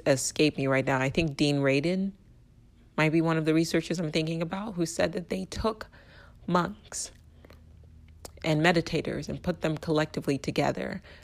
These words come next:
and had them meditate in, like, inner cities. And just the collect-, the collective minds of people meditating for good was enough to see st-, statistically significantly,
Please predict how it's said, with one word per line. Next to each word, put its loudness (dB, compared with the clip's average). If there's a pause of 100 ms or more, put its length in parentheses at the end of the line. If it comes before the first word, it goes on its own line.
(120)
and -4
had 0
them 0
meditate 0
in, -2
like, -4
inner 2
cities. -4 (500)
And 2 (260)
just 0 (120)
the -2
collect-, 0 (160)
the -2
collective 0 (960)
minds 2
of -8
people 0
meditating 0
for -6
good 0
was -2
enough -2
to 0
see -2
st-, -12
statistically -2
significantly, -4